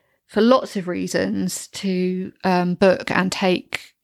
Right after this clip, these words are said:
annual leave, although I'm getting better at that recently. So it can actually be quite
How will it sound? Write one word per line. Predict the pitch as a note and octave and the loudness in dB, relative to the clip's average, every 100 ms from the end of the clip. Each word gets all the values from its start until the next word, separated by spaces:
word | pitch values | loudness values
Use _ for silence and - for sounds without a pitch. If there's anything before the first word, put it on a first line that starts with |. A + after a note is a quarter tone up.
| F#3 | 0
annual | F#3 F3+ F3+ | 2 2 2
leave, | F3+ F#3 F3+ | 2 2 2
although | F#3+ F#3 F3+ | 2 2 2
I'm | F3+ | 2
getting | F#3 - | -2 -2
better | F#3 F3 - | -2 -2 -2
at | |
that | F3 - | -2 0
recently. | F#3 F3 - - D3+ D3 F3 _ - - - - | -2 -2 -6 -6 -4 -4 -6 _ -20 -20 -16 -6
So | - A#3 A3+ A3+ G3+ - _ _ _ _ _ - | 2 4 4 2 -2 -10 _ _ _ _ _ -2
it | A3+ | -2
can | C#4 D4+ | 2 0
actually | F#4+ E4+ | 0 -2
be | D4 B3 | -2 -4
quite | - B3 A3+ - - - | -2 0 2 0 -6 -12